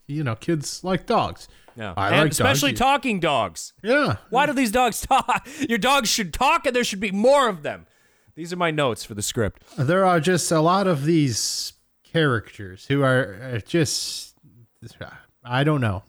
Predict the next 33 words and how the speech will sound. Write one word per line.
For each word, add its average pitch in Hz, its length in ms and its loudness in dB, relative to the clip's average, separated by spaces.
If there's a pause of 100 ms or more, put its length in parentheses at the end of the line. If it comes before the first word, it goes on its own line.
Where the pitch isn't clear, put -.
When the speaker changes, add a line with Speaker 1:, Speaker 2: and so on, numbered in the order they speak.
(120)
Speaker 1:
Maybe 151 320 4
they're 135 220 2
trying, 104 460 2
but 104 180 -6
they, 110 220 -2 (760)
it's 143 200 -2
some 131 120 -4
bad 127 300 2
stuff. - 340 -8
Especially, 135 760 0 (500)
we 135 200 4
have 139 200 2
constant 143 580 -4
cutting 135 300 0
back 123 240 0
to 127 100 -8
this, 117 360 -6 (520)
uh, 110 460 -2
mother 113 640 4
who 123 180 0
is 110 240 -2
trying 131 440 0
to 113 260 -8 (160)
find 123 640 -2 (100)
the 120 140 -4
dog 113 540 0
who 113 180 -4
is 104 280 -8
not 117 360 -4
lost. 113 580 -4
But 113 140 -6 (460)
my 120 220 0
God, 104 320 -2